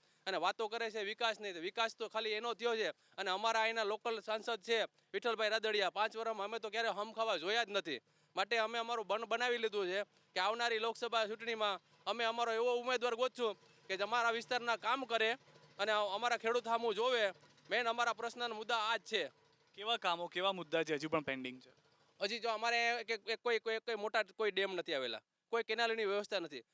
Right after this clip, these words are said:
Speaker 1: ફક્ત ને ફક્ત વરસાદ પડે તો અમારો મગફળીનો પાક પાકે, નકર જય સિયારામ. અમારો પોરબંદર તાલુકો અહીંયા છે એ રકાબી આકારનો છે, વરસાદ પડે એટલે પાણી સીધું નીકળી જાય, બાકી તો અહીં કોઈ બીજી એવી કોઈ સુવિધાઓ છે નહીં, કેનાલોની કોઈ સુવિધાઓ નહીં, સિંચાઈની કોઈ સુવિધાઓ છે નહીં, બરાબર છે.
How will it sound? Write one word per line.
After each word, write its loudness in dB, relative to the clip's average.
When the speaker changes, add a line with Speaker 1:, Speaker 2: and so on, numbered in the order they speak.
Speaker 1:
ફક્ત -4
ને -4
ફક્ત -4
વરસાદ 2
પડે 2
તો -2
અમારો 0
મગફળીનો -4
પાક 0
પાકે, -2
નકર -2
જય 0
સિયારામ. 0
અમારો -2
પોરબંદર -4
તાલુકો -2
અહીંયા 0
છે 0
એ 0
રકાબી 0
આકારનો 0
છે, -2
વરસાદ -2
પડે -2
એટલે -4
પાણી 2
સીધું -2
નીકળી -2
જાય, -2
બાકી -2
તો 2
અહીં 2
કોઈ -2
બીજી -4
એવી 0
કોઈ -6
સુવિધાઓ -2
છે -6
નહીં, -10
કેનાલોની 0
કોઈ -6
સુવિધાઓ -2
નહીં, -4
સિંચાઈની -4
કોઈ -8
સુવિધાઓ 2
છે 0
નહીં, -8
બરાબર 2
છે. -10